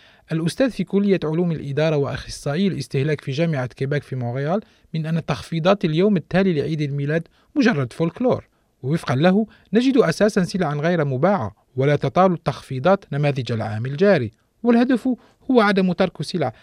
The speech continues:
ألفين وتسعة عشر تتراكم قبل وصول سلع ألفين وعشرين. ويقول:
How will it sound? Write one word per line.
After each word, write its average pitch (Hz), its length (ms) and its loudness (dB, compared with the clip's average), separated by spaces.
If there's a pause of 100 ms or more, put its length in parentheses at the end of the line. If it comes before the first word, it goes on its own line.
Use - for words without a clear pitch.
(200)
ألفين 160 280 -2
وتسعة 151 360 -6
عشر 160 340 -4 (220)
تتراكم 151 680 0 (260)
قبل 202 200 0
وصول 147 380 -2
سلع 143 340 -6
ألفين 120 300 -8
وعشرين. 120 540 -4 (260)
ويقول: 196 440 0